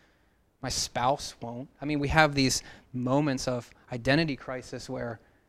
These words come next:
we say, "I've done this thing too many times.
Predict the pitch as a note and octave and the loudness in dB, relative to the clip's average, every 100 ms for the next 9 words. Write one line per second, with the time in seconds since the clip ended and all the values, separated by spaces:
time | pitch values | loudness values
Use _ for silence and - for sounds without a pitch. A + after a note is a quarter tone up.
0 | _ _ B2+ A#2+ D3 C#3 B2+ A#2+ _ _ | _ _ -6 0 2 2 2 -2 _ _
1 | _ - _ _ _ _ _ _ _ _ | _ -20 _ _ _ _ _ _ _ _
2 | _ _ _ - C3 B2 D3 E3+ E3 D#3 | _ _ _ -8 -8 6 8 8 6 4
3 | - - C#3+ C3+ C3+ - F3 E3 D3+ C#3+ | 2 0 2 2 0 0 0 2 0 0
4 | C#3 C3 B2 B2 B2 - | 2 2 2 0 -2 -4